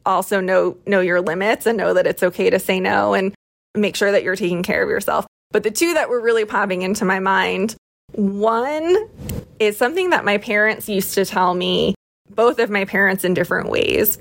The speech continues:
but it's just simply, like, you can learn a lot just by watching.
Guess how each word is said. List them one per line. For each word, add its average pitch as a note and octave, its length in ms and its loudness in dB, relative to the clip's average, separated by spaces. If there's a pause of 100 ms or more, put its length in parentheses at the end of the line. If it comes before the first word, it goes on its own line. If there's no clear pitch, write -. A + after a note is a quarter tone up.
(380)
but G3+ 240 0
it's G3+ 240 -4
just A#3 160 0
simply, D#4+ 240 0
like, G#3+ 180 0
you G#3+ 240 0
can A3+ 220 -2
learn G#3 160 2
a G3 80 -2
lot F#3+ 320 0
just F#3 240 -4
by F#3 120 2
watching. - 720 -2